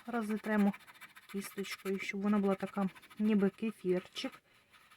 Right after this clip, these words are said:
густуватенька така. І спробуємо перші штришки наші ось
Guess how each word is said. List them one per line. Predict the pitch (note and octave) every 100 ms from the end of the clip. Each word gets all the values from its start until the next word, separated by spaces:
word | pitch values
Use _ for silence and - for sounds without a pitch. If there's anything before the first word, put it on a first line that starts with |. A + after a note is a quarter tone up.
| -
густуватенька | A#3+ - A3 F#3+ E3+ - G3 G#3+ B3+
така. | - B3+ C4+ C4 - _ _ _ _ _ _ _ _ _ _ _ _ _ _ _ _ _ _ _ _ _ _ _ _ _ _ _ _ _ - - _ _ _
І | - D#4+ F#4+ _ _ _ _ _ _ _ _
спробуємо | _ _ A3+ B3 B3 A3 A3 G#3+ - _ _ _ _ _ -
перші | G3+ G3+ G#3+
штришки | - B3+ G3+ G#3 - - B3+ - _ _ _ _ _ _
наші | A3 A3 A3 - G#3 - _ _ _ _ _ _ _ _ _
ось | A3+ A3 -